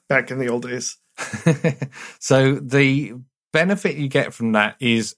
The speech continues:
Speaker 2: extreme flexibility. Now, Smalltalk was designed, as I said earlier, for the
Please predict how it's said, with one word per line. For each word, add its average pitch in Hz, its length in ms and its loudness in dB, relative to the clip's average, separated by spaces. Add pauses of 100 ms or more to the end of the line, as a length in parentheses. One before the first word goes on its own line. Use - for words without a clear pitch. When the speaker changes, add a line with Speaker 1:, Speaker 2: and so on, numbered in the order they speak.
Speaker 2:
extreme 143 960 2
flexibility. 110 840 0
Now, 104 260 -6 (340)
Smalltalk 151 680 2 (460)
was 117 200 2
designed, 117 800 2
as 113 220 2
I 110 200 2 (200)
said 113 260 -2
earlier, 123 380 2
for 117 180 -4
the 110 380 2